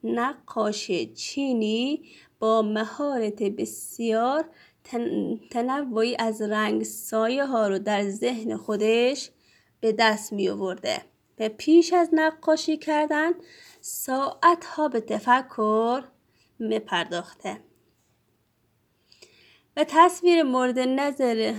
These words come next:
نظر رو در ذهن خو-، خودش کامل می‌کرده و در مرحلهٔ اجرا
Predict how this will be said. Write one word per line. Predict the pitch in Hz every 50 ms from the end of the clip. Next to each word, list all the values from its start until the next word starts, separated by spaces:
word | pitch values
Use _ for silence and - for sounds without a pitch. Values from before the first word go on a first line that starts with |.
| 220
نظر | 233 - - 254 269 254 254 233 220
رو | 214
در | 208 214 214 220 214
ذهن | 208 220 240 240 226 226 202 196
خو-، | 202 - - 233 226 - - 202 202 214 208 202
خودش | 240 233 - - 196 - -
کامل | - - - 269 277 277 247 226 214 208 208
می‌کرده | 208 214 240 233 - 285 294 294 311 320 330
و | 294 240 208
در | 220 214 208
مرحلهٔ | 208 214 208 202 202 196 208 214 208 - - - 285 269 254 226 208 202 196 180 - -
اجرا | - 285 311 311 294 - 226 220 214 226 233 247 285 294